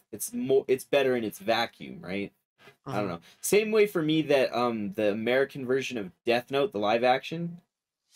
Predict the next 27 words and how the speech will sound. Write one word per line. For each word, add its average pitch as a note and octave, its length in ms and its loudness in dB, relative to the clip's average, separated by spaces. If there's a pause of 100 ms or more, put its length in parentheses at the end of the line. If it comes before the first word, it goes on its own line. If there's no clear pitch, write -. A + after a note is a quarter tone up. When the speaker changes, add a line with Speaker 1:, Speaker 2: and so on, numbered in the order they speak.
(500)
Speaker 1:
is C3 280 0
n-, C#3 540 -4
is B2+ 200 2 (440)
Speaker 2:
Wait, G3 120 8
which G#3 240 6
one D#3 80 6
are D3 40 6
we C#3 60 4
Speaker 1:
terrible. - 0 -
Speaker 2:
talking C3+ 260 0
about? A#2+ 140 -2
Are A2 60 -6
we C3 100 -6
talking C#3+ 320 -2
about C3 320 -2
the B2+ 80 -4
American D3 480 -2
one E3+ 260 0
or - 20 2
Speaker 1:
Yeah, B2+ 160 4
the A2+ 100 0
Speaker 2:
the A#2+ 60 4
Speaker 1:
live C3 260 4
action B2+ 320 0
Speaker 2:
Japanese? G#2 140 -4
Speaker 1:
American F2 340 -6
one. G1+ 140 -20